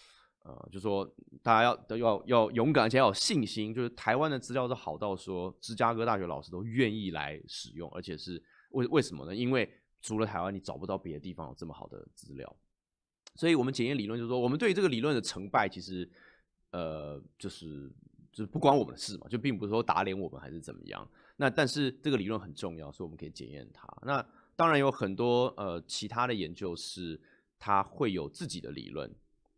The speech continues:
然后再用 data 去印证自己的理论。所以，呃，除，嗯，其实吴宁你要问的是说，在国际法学期刊上面比较少见的是只有实证研究但没有理论。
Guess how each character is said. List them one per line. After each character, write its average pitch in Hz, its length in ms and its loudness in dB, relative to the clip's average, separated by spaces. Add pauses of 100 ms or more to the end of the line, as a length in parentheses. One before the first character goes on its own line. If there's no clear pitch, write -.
(260)
然 98 160 -4
后 104 260 2
再 101 240 2 (220)
用 110 260 -2 (360)
data 120 320 2
去 92 160 -8
印 107 180 -6
证 90 160 -6
自 98 100 -8
己 85 60 -6
的 71 120 -10
理 62 220 -14
论。 64 160 -10 (680)
所 185 200 0
以， 143 460 2
呃， 113 320 2 (140)
除， - 360 -10 (380)
嗯， 127 400 -2
其 147 160 -2
实 196 280 -2
吴 143 140 4
宁 175 160 2
你 135 60 2
要 127 120 2
问 151 180 2
的 110 100 0
是 - 140 -8
说， 117 120 0
在 120 200 2
国 110 340 -2
际 143 260 -2
法 73 280 -4
学 76 200 -12
期 78 280 -10
刊 92 240 -10
上 87 280 -6
面 76 300 -10 (880)
比 120 120 -4
较 185 200 6
少 92 320 2
见 110 240 0
的 87 80 -2
是 90 200 -8
只 107 320 -8
有 135 120 4
实 - 160 -8
证 107 140 -2
研 85 100 -6
究 95 60 -6
但 87 160 -6
没 78 140 -10
有 85 100 -8
理 - 220 -12
论。 - 120 -12